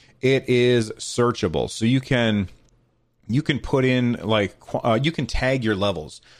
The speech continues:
So if you make an, uh, a level that has auto-scrolling, you can tag your level as auto-scrolling. And if I wanna play an auto-scrolling level,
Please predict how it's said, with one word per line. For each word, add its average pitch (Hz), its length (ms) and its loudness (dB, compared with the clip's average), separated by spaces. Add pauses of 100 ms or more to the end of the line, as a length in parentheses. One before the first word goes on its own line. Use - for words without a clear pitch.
(240)
So 120 220 2
if 107 140 -2
you 151 100 2
make 180 260 2
an, 117 160 2
uh, 107 440 2
a 107 160 2
level 120 380 2
that 101 220 2
has 104 340 0
auto-scrolling, 107 1040 0 (380)
you 120 200 2
can 113 720 0 (100)
tag 180 500 -2
your 107 180 2
level 92 320 2
as 95 140 0
auto-scrolling. 87 720 -2
And 95 80 -4
if 101 100 -6
I 135 240 0
wanna 151 220 0
play 120 320 0
an 107 80 0
auto-scrolling 107 800 0
level, 117 560 0